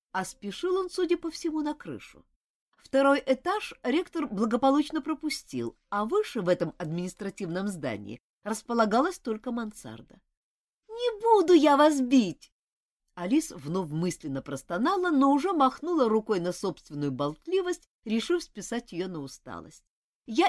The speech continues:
исключительно по вопросу расселения!» «Правда?» Тут же притормозил ректор, а после осознал, как это выглядело со стороны.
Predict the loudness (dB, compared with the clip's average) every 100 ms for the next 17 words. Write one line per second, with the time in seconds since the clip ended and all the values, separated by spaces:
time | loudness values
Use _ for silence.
0 | 2 -4 -2 0 0 0 -2 0 2 2
1 | 2 2 4 4 4 4 0 0 0 4
2 | 4 2 0 -4 -6 -12 _ _ _ _
3 | _ _ _ _ -6 -4 -4 -4 -6 -8
4 | _ _ _ _ _ _ -6 -6 -6 -10
5 | -12 -10 -8 -8 -6 -4 0 -2 -2 -10
6 | -4 -4 -2 -4 -2 -2 -2 -2 -4 2
7 | 2 0 -4 -6 -6 -6 -6 -6 -6 -8
8 | -8 -10 -16 -12 -12 -12 -16